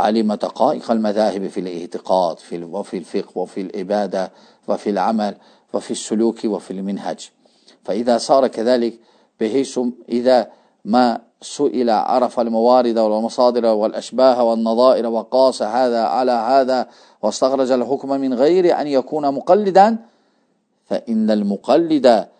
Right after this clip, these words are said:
ليس بعالم فإذا وصل إلى الحكم مستنبطا فهذا عالم.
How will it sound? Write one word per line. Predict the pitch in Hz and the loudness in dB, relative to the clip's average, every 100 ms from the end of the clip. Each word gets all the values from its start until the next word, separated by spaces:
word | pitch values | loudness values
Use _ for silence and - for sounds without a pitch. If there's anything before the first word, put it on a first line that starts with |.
| _ _ - | _ _ -8
ليس | 87 101 - | -2 -2 -2
بعالم | 90 - 92 92 90 82 78 | -4 -4 -4 -4 -4 -6 -10
فإذا | - 80 92 87 | -10 -8 -4 -2
وصل | 85 98 - 90 | -2 -4 -4 -4
إلى | 90 82 85 | -4 -4 -6
الحكم | 71 - - 107 90 - _ _ _ _ | -6 -8 -8 -8 -10 -10 _ _ _ _
مستنبطا | - - - 113 117 95 101 117 143 147 123 - _ _ _ | -14 -14 -2 0 2 0 -2 0 0 0 -4 -14 _ _ _
فهذا | - - 98 92 76 | -18 -14 -10 -10 -8
عالم. | 78 80 87 78 71 76 71 | -8 -8 -10 -12 -14 -14 -18